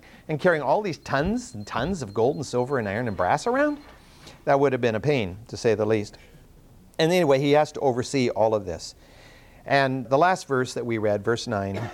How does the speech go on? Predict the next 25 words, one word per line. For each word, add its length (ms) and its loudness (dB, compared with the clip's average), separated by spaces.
uh, 160 -4
describes 540 0
the 40 -8
great 280 -2
joy 340 2
these 200 -6
elders 380 0
ha-, 220 0
experienced 680 -2
when 140 2
they 160 2
gave 440 4
wholeheartedly 1500 2
from 540 0
their 320 4
resources 840 0
to 140 -2
the 140 -6
temple. 560 0
And 100 -2
it 100 -4
reminds 540 0
us 400 -2
of, 600 0
uh, 60 -12